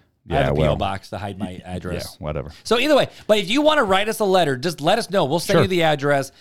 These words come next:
Speaker 1: and then on the envelope, make sure you write somewhere, like, "Don't open," like, on the backside, like,
Speaker 2: Yeah,
Speaker 1: say, like,
Speaker 2: 'cause
Speaker 1: "Don't
Speaker 2: otherwise we'll
Speaker 1: open
Speaker 2: just
Speaker 1: this,"
Speaker 2: open
Speaker 1: or
Speaker 2: it.
Speaker 1: let us know, like, like, "This is to read live on air," or something, 'cause we gonna open it.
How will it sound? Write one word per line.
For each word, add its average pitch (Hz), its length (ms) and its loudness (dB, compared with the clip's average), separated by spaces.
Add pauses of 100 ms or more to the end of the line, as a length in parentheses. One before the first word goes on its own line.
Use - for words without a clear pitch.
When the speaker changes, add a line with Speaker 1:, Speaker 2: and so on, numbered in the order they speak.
(160)
Speaker 1:
and 160 200 -2
then 165 200 -2
on 208 280 0
the 277 140 0
envelope, 233 460 2
make 226 200 0
sure 269 160 -2
you 254 180 0
write 247 280 2
somewhere, 175 800 2 (280)
like, 120 280 -2
"Don't 185 280 4
open," 180 380 2
like, 143 180 -2
on 160 120 2
the 123 80 0
backside, 156 340 0
like, 147 80 6
Speaker 2:
Yeah, 160 80 6
Speaker 1:
say, 170 100 2
like, 170 100 6
Speaker 2:
'cause 117 100 2
Speaker 1:
"Don't 139 120 6
Speaker 2:
otherwise 151 200 8
we'll 117 140 6
Speaker 1:
open - 120 4
Speaker 2:
just 131 80 0
Speaker 1:
this," 120 120 6
Speaker 2:
open - 140 2
Speaker 1:
or 143 40 4
Speaker 2:
it. 139 80 0
Speaker 1:
let 165 140 4
us 165 120 -4
know, 170 120 4
like, 139 300 2
like, 127 260 0
"This 160 220 0
is 160 180 -6
to 165 140 2
read 135 280 -2
live 120 320 0
on 117 100 0
air," 120 140 -4
or 117 40 -2
something, 185 240 0
'cause 151 220 -2 (320)
we 151 120 -2
gonna 135 220 2
open 107 260 0
it. 82 200 -8